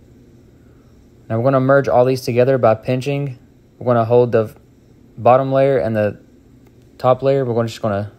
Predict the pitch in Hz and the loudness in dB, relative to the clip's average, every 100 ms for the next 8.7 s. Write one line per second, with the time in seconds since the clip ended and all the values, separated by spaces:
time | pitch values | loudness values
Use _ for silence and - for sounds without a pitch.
0 | - - 120 127 123 113 98 90 - - | -16 -2 -2 0 2 2 2 -2 -10 -20
1 | _ _ _ - _ _ _ _ - _ | _ _ _ -20 _ _ _ _ -20 _
2 | _ _ _ _ - _ _ _ _ _ | _ _ _ _ -20 _ _ _ _ _
3 | _ - - - - - - 135 117 120 | _ -20 -20 -20 -20 -20 -16 -8 -6 -4
4 | 139 165 131 139 135 - 117 113 113 107 | -2 -2 -2 -2 -4 -2 -4 -4 -4 -2
5 | 117 123 131 135 135 - - _ - 104 | -2 -2 -2 -4 -6 -14 -20 _ -8 -8
6 | 110 - 113 110 110 104 113 131 123 - | -8 -4 0 0 0 -4 0 0 0 -6
7 | - _ _ _ _ _ _ - - 110 | -20 _ _ _ _ _ _ -14 -10 -8
8 | 107 101 - 143 143 - | -6 -6 -2 0 0 -4